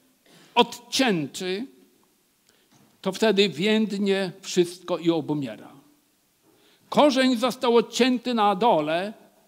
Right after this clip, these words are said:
i nie było go widać, a to, co u góry widać, obumiera.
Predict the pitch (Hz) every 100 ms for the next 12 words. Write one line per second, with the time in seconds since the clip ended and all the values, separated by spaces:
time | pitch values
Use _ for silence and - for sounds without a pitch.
0 | _ - 180 196 175 220 185 160 156 214
1 | 143 120 156 190 - - _ _ _ _
2 | _ _ _ 151 220 208 190 180 170 202
3 | 170 143 190 180 131 120 131 - - _
4 | 143 135 135 113 95 73